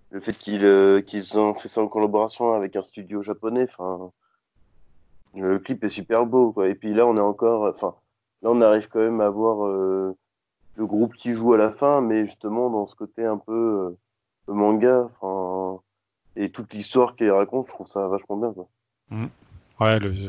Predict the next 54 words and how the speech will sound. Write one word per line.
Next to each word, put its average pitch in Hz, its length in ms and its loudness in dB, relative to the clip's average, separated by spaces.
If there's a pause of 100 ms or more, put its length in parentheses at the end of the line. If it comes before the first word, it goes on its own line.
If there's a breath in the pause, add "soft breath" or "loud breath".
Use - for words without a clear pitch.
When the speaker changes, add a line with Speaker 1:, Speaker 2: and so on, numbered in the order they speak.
Speaker 2:
voilà, 95 240 -8
style - 240 -14
manga 104 320 -2
bien, 104 400 -2
bien 110 160 -4
identifié, 110 720 -4
assez, 95 760 -6 (140)
c'est 92 180 -10
assez 98 240 -6
stylé, 117 600 2
euh, 107 160 4
l'histoire 101 440 -2
qui - 100 -6
est 101 40 0
racontée 98 440 -4
un 98 100 -4
peu 110 180 -2
à - 20 2
l'envers, 104 440 0
d'ailleurs. 110 420 -4 (640 soft breath)
Euh, 104 60 -8
Speaker 1:
Oui. 120 100 4
Speaker 2:
comme 147 60 4
tu 120 100 -8
dis, 117 140 -10
le, 101 280 2
le 98 120 -2
groupe 104 320 -6
qui, 98 360 -4
qu'on 104 140 -6
voit 98 120 -2
jouer 92 160 -2
à 92 40 2
la 95 120 0
fin, 120 300 -4
où 95 220 -6
en 90 80 -6
fait 110 220 -4
ils 101 120 -6
ont 92 100 -4
été 90 760 -4
filmés 113 460 0
en 95 100 0
train 101 200 -4
de 95 100 -6
vraiment 98 340 -2
jouer, 110 320 -2
puis 117 180 -10
les 95 120 -6
dessins 98 280 -6
ont 107 100 -6
été 101 140 -4
refaits 92 300 -4
par-dessus. 98 520 -4